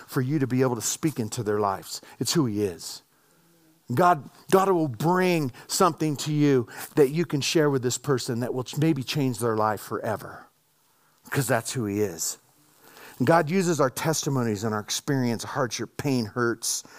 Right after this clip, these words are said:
our story to share with people and to change their lives. And that's who God is. He's just, he's just an amazing, amazing God.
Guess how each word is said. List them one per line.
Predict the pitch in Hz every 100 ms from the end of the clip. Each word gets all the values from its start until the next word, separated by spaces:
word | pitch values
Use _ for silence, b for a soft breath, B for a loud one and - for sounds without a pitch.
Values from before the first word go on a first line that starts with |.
| B B B B
our |
story | 120 - - 170 160 151 120 101 - b b b
to | - 123
share | - - 165 160
with | 143 127 -
people | 131 117 113 95 - - _ b b b b b
and | 143 113
to |
change | 127 - 113 104
their | 107 98
lives. | 98 95 - - - - - _ _ _ b b b b
And | 110
that's | 131 139
who | 135
God | 110 110 107
is. | 104 101 98
He's | - 120
just, | 107 117 -
he's | 113 123 104
just | 120 -
an | 104
amazing, | 101 107 104 104
amazing | 98 98 95 92 87 _ b b b
God. | - 98 95 85